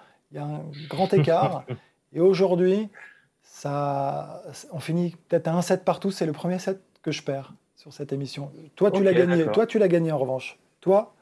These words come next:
Speaker 2: D'accord.
Speaker 1: t'as été excellent. Depuis que t'es, tu vois, tu t'es remis du covid, de la covid, pardon, je te
Speaker 2: Comme ça.
Speaker 1: trouve, je te trouve extrêmement,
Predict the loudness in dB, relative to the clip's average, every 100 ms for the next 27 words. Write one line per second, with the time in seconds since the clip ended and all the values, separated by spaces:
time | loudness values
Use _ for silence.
0 | _ _ _ _ _ -6 -6 -6 -14 -2
1 | 0 2 0 0 -2 -2 -2 -2 -2 -2
2 | -2 -2 0 -2 -2 -2 0 0 2 2
3 | 2 2 0 -2 -4 -8 -6 -4 0 0
4 | -2 -4 -4 -6 -6 -10 -12 -12 -10 -10
5 | -12 -14 _ _ _ _ _ _ _ _
6 | _ -12 -6 -2 -2 2 2 2 0 -2
7 | _ _ -14 -10 -6 -6 -8 -4 -2 -2
8 | -6 -8 _ _ -20 -20 -20 -20 -18 -8
9 | -4 0 0 0 0 -4